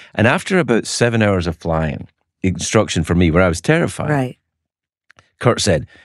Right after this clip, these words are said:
Speaker 1: "You come up with me." I was like, "Oh, God." So he has this super powerful plane, right? There's a T, I don't know if he still has it, but he's a, had a T B M seven hundred, which is like a rocket ship.
Speaker 2: Oh, wow.
Speaker 1: And, uh,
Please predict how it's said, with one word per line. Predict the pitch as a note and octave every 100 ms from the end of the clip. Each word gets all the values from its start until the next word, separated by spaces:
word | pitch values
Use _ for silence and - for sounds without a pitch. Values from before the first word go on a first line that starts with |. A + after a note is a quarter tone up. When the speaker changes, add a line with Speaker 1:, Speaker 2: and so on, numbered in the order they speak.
| _ -
Speaker 1:
"You | F2+
come | - C#2+
up | -
with | -
me." | B1 A1+ - _ _ _ _ _ _ -
I |
was | F2
like, | D#2+
"Oh, | E2 D2
God." | - - D2+ - _ _ - _
So | - A2+ A2 G#2 _ _ _ _ _ _
he | - D3 E3+
has | D3 A#2
this | F#2 F2
super | - A2 - F2+
powerful | - E2+ D#2 D#2
plane, | D#2 F2 D#2+ D2+
right? | D#2+ F2
There's | C2+ D#2
a | D#2+ -
T, | - F#2+
I | F2+
don't | G2+
know |
if | F#2
he | E2
still | - C#2+
has | C#2+ C#2+
it, | - -
but | C#2+
he's | F2 F2
a, | - -
had | G#2
a | E2
T | - A#2+
B | G2+
M | F2 E2
seven | - D#2
hundred, | D2+ D2 -
which | -
is | D#2+
like | E2
a | D#2+ D2+ -
rocket | F2 G#2+ F#2+ -
ship. | - A#2 - -
Speaker 2:
Oh, | F#3
wow. | C#3+ C3 D3+ G#2 _ _ _
Speaker 1:
And, | G2+ F#2+ F#2+ F2+ F2+ F2
uh, | E2+ E2 D#2